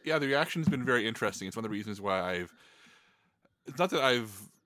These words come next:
I'm not interested in finishing the show, but the first two episodes were a lot. They hit really hard. They're extremely effective and extremely upsetting. And I, I'll be honest, the reaction out of South by Southwest from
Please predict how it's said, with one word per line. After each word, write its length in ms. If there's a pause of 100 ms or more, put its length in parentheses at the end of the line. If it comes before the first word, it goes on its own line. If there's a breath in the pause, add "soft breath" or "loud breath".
(140)
I'm 140
not 140
interested 300
in 40
finishing 320
the 80
show, 360
but 100
the 60
first 200
two 80
episodes 400
were 140
a 80
lot. 420
They 160
hit 240
really 540
hard. 320
They're 180
extremely 380
effective 280
and 100
extremely 600
upsetting. 500 (640 loud breath)
And 480
I, 180 (280)
I'll 100
be 100
honest, 380 (100)
the 120
reaction 380
out 60
of 60
South 100
by 60
Southwest 380
from 280